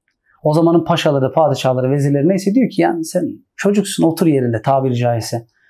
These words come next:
"Ah de," diyor, Allah'a söz veriyor. İradesini ortaya koyuyor, Allah'tan yardım istiyor. Sonrasında ne oldu? O zamanın en büyük teknolojisi dediğimiz o topları döktürdü. Topları döktürdükten sonra ne yaptı? İstanbul'u fethetti.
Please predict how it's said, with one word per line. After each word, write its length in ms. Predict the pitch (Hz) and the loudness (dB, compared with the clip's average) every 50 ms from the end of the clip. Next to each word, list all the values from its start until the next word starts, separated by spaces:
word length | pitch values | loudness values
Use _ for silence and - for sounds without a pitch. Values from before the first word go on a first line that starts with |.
| _ - - - - _ _ - | _ -20 -20 -20 -20 _ _ -2
"Ah 280 | - 202 208 175 151 170 | 0 0 2 2 0 0
de," 140 | 160 139 | 0 0
diyor, 180 | 135 139 135 135 | 0 0 0 2
Allah'a 380 | 131 143 151 165 170 151 147 131 | 2 2 2 2 2 2 2 0
söz 300 | - - 185 196 190 185 | 0 -2 0 0 2 2
veriyor. 280 | 202 202 190 208 220 226 220 220 _ _ _ _ _ _ _ _ _ _ - | 2 2 2 0 0 -2 -6 -12 _ _ _ _ _ _ _ _ _ _ 0
İradesini 600 | - 160 160 170 180 185 180 196 190 190 202 202 | 2 2 4 4 2 2 0 0 0 2 2 2
ortaya 360 | 202 202 196 196 202 214 220 | 2 0 0 0 0 0 0
koyuyor, 360 | 214 226 220 220 220 240 254 254 - - | 0 0 -2 0 0 -2 -2 -4 -2 -2
Allah'tan 400 | 180 170 170 175 160 160 180 170 | 0 2 2 2 2 2 2 2
yardım 400 | 170 170 156 151 139 135 135 123 | 2 2 2 0 0 0 0 0
istiyor. 320 | 117 - - - 127 123 | 0 -4 -6 -6 -6 -4
Sonrasında 480 | - - 170 175 180 165 170 - 180 180 | -2 0 2 2 2 0 0 2 2 2
ne 80 | 185 196 | 2 2
oldu? 340 | 180 160 165 202 208 208 - _ _ _ _ _ _ _ _ _ _ _ _ _ _ _ _ _ - - - - | 2 2 2 0 -2 -4 -8 _ _ _ _ _ _ _ _ _ _ _ _ _ _ _ _ _ -18 -18 -8 -2
O 120 | - 180 185 | 0 2 2
zamanın 500 | 170 185 185 175 175 185 196 190 190 - | 2 4 4 4 2 2 0 -2 -2 -2
en 320 | - 214 220 220 208 190 165 | 0 2 4 4 4 4 4
büyük 280 | 180 180 175 160 - | 2 2 2 0 0
teknolojisi 640 | - 156 151 156 156 147 143 143 139 135 - 156 143 | -2 -2 0 2 2 2 2 2 0 -2 -2 0 0
dediğimiz 300 | 143 139 170 175 151 143 | 0 2 2 0 0 0
o 100 | 143 147 | -2 -2
topları 380 | - 143 135 - 139 131 127 | -2 -4 -2 0 -2 0 0
döktürdü. 380 | 120 113 110 - - 110 110 - - _ _ _ _ _ _ _ _ _ _ _ _ _ _ _ _ _ _ _ _ _ - | -2 -4 -6 -6 -8 -10 -10 -12 -20 _ _ _ _ _ _ _ _ _ _ _ _ _ _ _ _ _ _ _ _ _ -2
Topları 380 | - 156 156 156 185 180 185 180 | 0 0 2 2 2 2 2 2
döktürdükten 500 | 190 180 185 190 170 165 165 - 175 175 | 2 0 0 -2 -2 -2 -2 -2 -2 -2
sonra 220 | 170 - 180 180 | 0 0 0 2
ne 60 | 196 | 2
yaptı? 300 | 196 160 160 - - 196 - | 2 0 0 -2 -4 -2 0
İstanbul'u 440 | 165 143 143 - 135 131 123 123 120 | 0 0 0 -2 -2 -2 0 -2 -2
fethetti. 420 | 120 123 107 - 127 - - - | -4 -4 -4 -4 -4 -6 -8 -12